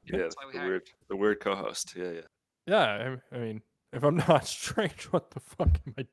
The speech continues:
Speaker 2: doing here? <laughs> You know?
Speaker 1: <laughs> Yeah, it's not like you bring football knowledge to the table or funny.
Speaker 2: Is that what this podcast is about? <laughs>
Speaker 1: <laughs>
Speaker 2: Uh,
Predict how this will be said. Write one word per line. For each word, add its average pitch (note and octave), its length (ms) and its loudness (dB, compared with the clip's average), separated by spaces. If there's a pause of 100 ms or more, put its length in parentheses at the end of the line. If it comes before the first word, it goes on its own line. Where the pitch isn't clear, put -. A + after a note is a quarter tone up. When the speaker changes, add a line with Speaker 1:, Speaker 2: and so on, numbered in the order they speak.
(140)
Speaker 2:
doing D#3+ 300 -4
here? B2+ 200 -10 (180)
<laughs> D#3+ 60 -8 (560)
You - 80 -12 (120)
know? B2+ 120 -6 (140)
Speaker 1:
<laughs> - 160 -12
Yeah, C3+ 80 0 (200)
it's - 120 -20
not C#3+ 100 0
like B2 140 -2
you B2+ 60 -4
bring A#2+ 140 0
football C3+ 320 0
knowledge G#2 380 0
to - 80 -10
the A2+ 80 0
table A2 320 2
or G#2+ 160 -2
funny. A#2+ 340 -2 (1040)
Speaker 2:
Is C#3 200 -6
that C3+ 100 -4
what - 180 -6
this - 140 -4
podcast A#3 580 2
is A3+ 80 -4
about? A3+ 380 6 (340)
<laughs> F3 80 0 (1700)
Speaker 1:
<laughs> G#3 80 -10 (340)
Speaker 2:
Uh, A#3+ 640 -8